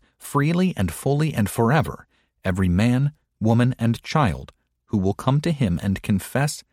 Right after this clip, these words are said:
that they are sinners and put their trust in him as their Savior from the guilt and power of sin. He will save them freely,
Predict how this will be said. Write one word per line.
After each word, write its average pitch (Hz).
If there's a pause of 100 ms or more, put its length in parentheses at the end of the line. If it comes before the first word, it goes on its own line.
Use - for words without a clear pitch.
(160)
that 85
they 104
are 92
sinners - (420)
and -
put 110
their 147
trust 160
in 85
him 156
as 92
their 95
Savior - (340)
from 87
the 90
guilt 107 (380)
and 90
power 85
of 82
sin. 82 (880)
He 139
will 127
save 131
them 123
freely, 131